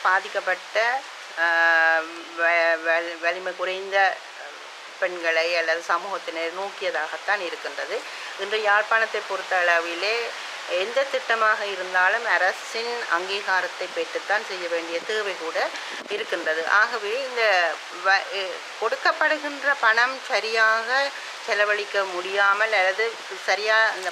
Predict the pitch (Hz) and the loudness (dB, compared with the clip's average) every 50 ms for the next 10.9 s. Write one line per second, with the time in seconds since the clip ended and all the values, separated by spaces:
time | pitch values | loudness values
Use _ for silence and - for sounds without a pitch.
0 | - - 202 196 202 226 254 254 - - 240 208 233 240 247 240 247 240 247 240 | 0 2 2 4 4 2 2 0 -2 -2 0 0 0 2 4 4 4 4 2 0
1 | 233 226 220 226 220 226 - - - 240 262 269 262 254 233 214 208 208 214 233 | 0 0 -2 -2 -4 -10 -10 -6 -4 0 0 2 4 4 4 4 4 4 2 0
2 | 247 262 - - - - - - 208 202 214 - 214 214 208 202 190 202 185 180 | 0 -2 -4 -8 -10 -10 -8 -6 -6 -6 -2 0 0 2 2 0 2 2 2 2
3 | 185 185 180 180 170 165 160 160 160 233 240 247 226 196 190 185 - 180 175 170 | 2 0 0 2 4 4 4 4 2 0 -2 0 2 2 2 2 2 0 0 0
4 | 165 - 175 202 220 - - 214 202 202 - - - - - - 233 220 202 190 | -2 -4 -4 -6 -4 -2 -2 -2 -2 -2 -4 -4 -6 -4 -2 0 0 0 0 -2
5 | 185 202 233 233 - 220 202 196 - 196 185 180 - 180 175 170 170 180 185 175 | -4 -4 -4 -6 -6 -6 -6 -4 -4 -6 -6 -4 -6 -6 -6 -6 -6 -4 -2 0
6 | 170 165 160 165 160 160 147 151 156 175 214 240 226 214 202 190 220 - 247 226 | 0 0 0 -2 -6 -6 -6 -6 -4 -4 -4 -6 -6 -6 -8 -8 -4 0 2 2
7 | 202 180 - - - - 143 143 143 147 147 143 151 - - - - - - - | 2 2 0 -4 -6 -6 -6 -6 -6 -6 -8 -8 -8 -10 -10 -10 -10 -10 -6 0
8 | - 180 202 226 220 220 208 208 233 262 262 233 214 196 190 180 175 156 139 - | 4 4 4 4 2 -2 -4 -4 -4 -4 -6 -6 -2 2 4 4 4 4 2 0
9 | - - - - - - - 233 202 208 233 240 - 294 285 - 320 302 262 262 | -4 -10 -14 -14 -14 -4 2 2 2 2 2 0 0 0 2 2 2 2 2 0
10 | 247 220 233 220 214 202 185 180 170 170 170 165 160 165 180 214 247 269 | -2 -4 -4 -6 -4 -4 -4 0 4 6 6 6 6 6 4 2 2 2